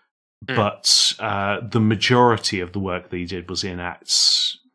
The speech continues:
Speaker 2: one, two, and three. So a, a guy called Bill Bolan, uh, was the initial head of the music team,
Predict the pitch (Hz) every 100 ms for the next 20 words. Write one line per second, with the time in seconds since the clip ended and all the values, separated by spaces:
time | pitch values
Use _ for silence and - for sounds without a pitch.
0 | _ - 95 95 92 90 87 85 - -
1 | 90 87 87 85 - 90 90 87 85 87
2 | - - - 92 92 87 85 85 - -
3 | - - _ - 117 110 107 - 98 117
4 | 120 - - 123 104 131 131 131 117 104
5 | - - 110 101 92 - 101 92 92 90
6 | 87 85 85 - - _ _ - 101 90
7 | 92 104 110 95 - 113 104 104 113 120
8 | - 107 98 - - 101 95 98 92 -
9 | 95 92 90 - - 87 85